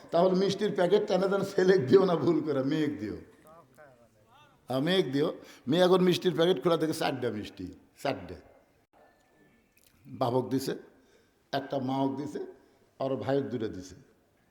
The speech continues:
তখন বাপ মা বলতেছে, "মা, তোর ঘরে তোর মিষ্টি কোথায়?" "আপনারা খালি আমার খাওয়া,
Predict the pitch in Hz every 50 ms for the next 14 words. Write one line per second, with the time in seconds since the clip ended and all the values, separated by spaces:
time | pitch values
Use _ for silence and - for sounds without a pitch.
0 | _ _ _ _ _ _ _ _ _ _ _ _ _ _ _ _ _ _ _ _
1 | _ _ - 165 165 165 156 160 165 160 143 151 143 135 143 139 135 139 139 143
2 | 139 139 139 - 170 - 147 - - - 107 - - - 170 208 214 185 139 135
3 | 139 - 131 110 110 - 98 104 113 - - - - - _ _ - 269 277 277
4 | 277 - 269 202 185 - - 165 175 165 117 104 104 95 - - 98 95 - -